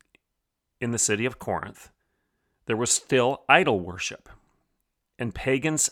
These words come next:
sacrificed animals to those idols. The question was, once that sacrifice had been made,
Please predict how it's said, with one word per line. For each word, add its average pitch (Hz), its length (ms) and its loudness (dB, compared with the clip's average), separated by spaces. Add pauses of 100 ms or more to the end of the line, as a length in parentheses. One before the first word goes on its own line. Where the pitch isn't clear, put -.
sacrificed - 960 0
animals 104 460 0
to - 220 -4
those 107 340 0 (100)
idols. - 520 -2 (920)
The 110 80 -8
question 123 580 0
was, - 360 -10 (320)
once 151 240 2
that 151 200 -2
sacrifice 123 640 -2
had 98 160 -6
been 95 220 -8
made, 113 400 -4